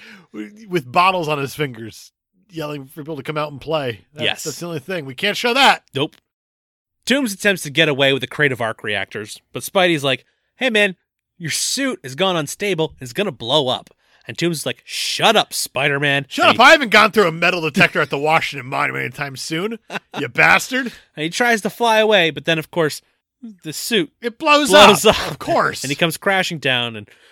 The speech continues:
Speaker 2: and Spider-Man goes over and he finds him and he saves him. But then, of course, he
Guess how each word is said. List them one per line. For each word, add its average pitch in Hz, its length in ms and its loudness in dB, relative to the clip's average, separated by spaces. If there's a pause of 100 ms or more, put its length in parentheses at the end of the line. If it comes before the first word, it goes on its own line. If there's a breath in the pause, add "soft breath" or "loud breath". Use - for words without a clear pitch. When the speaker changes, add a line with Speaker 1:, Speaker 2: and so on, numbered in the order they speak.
Speaker 2:
and 127 100 -10
Spider-Man 202 380 -2
goes 147 220 0
over 143 140 0
and 131 60 -8
he 117 40 -12
finds 135 360 -6
him 156 80 -10
and 117 60 -12
he 98 60 -14
saves 127 420 -6
him. 120 140 -10
But 131 100 -10
then, 190 120 -2
of 165 100 -10
course, 139 240 -4
he 127 100 -12